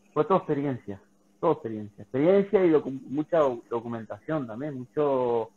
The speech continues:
eh, tú de repente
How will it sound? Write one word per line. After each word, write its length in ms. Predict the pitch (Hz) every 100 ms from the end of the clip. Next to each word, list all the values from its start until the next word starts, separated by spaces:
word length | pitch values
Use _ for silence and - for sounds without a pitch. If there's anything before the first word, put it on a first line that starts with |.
| _ _ _ _ _
eh, 440 | 120 107 104 107 104 - _ _ _ _ _ _ _ _ _ _ - - - -
tú 340 | 147 160 170 160
de 140 | 160
repente 460 | 156 165 170 165